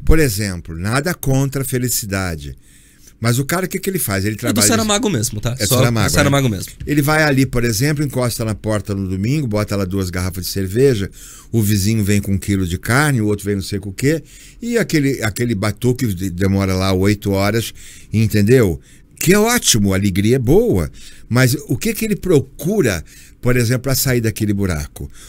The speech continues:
Speaker 1: Por exemplo, vamos dar uma diferença disso aí. Eu conheci um moço muito humilde,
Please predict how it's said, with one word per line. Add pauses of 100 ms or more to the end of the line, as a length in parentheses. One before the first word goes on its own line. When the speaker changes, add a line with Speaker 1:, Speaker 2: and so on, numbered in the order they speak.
(140)
Speaker 1:
Por
exemplo,
vamos
dar
uma
diferença
disso
aí. (500)
Eu
conheci
um
moço
muito
humilde,